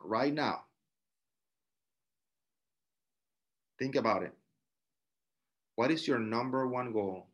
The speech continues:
Number one goal in your business for this week? What's your number one goal?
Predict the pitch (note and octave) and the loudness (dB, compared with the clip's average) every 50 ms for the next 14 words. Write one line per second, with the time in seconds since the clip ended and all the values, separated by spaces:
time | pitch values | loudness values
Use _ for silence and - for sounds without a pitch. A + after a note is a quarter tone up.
0 | _ _ _ _ _ _ _ _ _ _ _ _ _ _ _ _ _ _ _ _ | _ _ _ _ _ _ _ _ _ _ _ _ _ _ _ _ _ _ _ _
1 | _ _ F#2+ F#2+ A2+ C#3 D3+ D3+ D3 D3+ C#3+ C#3 C3+ B2+ A#2+ G#2 G2 F#2 F#2+ - | _ _ -10 -6 -4 -2 -2 0 0 0 0 0 -2 -4 -4 -2 -4 -4 -4 -6
2 | - _ _ _ _ _ _ _ _ _ _ _ _ _ _ _ _ _ _ _ | -12 _ _ _ _ _ _ _ _ _ _ _ _ _ _ _ _ _ _ _
3 | _ _ _ _ _ _ _ _ _ _ _ _ _ _ _ _ _ _ - A2+ | _ _ _ _ _ _ _ _ _ _ _ _ _ _ _ _ _ _ -8 -6
4 | G#2+ G2+ G2+ G#2 G2+ G2+ F#2 - - - G#2+ - - - _ _ _ _ _ _ | -4 -2 -2 -2 -2 -2 -4 -6 -8 -14 -18 -20 -20 -20 _ _ _ _ _ _
5 | _ _ _ _ _ _ _ _ - G#2+ F#2+ F2+ F#2+ F#2 - - - - - _ | _ _ _ _ _ _ _ _ -8 -6 -4 -4 -6 -6 -8 -10 -12 -14 -14 _
6 | _ _ _ _ _ _ _ _ _ _ _ _ _ _ _ _ _ _ _ - | _ _ _ _ _ _ _ _ _ _ _ _ _ _ _ _ _ _ _ -4
7 | - D#3+ - F#3 E3+ E3+ E3 D#3+ D3+ C#3+ C#3 C#3 B2 G#2+ F#2 - - | -4 -2 0 0 0 0 2 2 0 0 0 0 0 -2 -2 -2 -6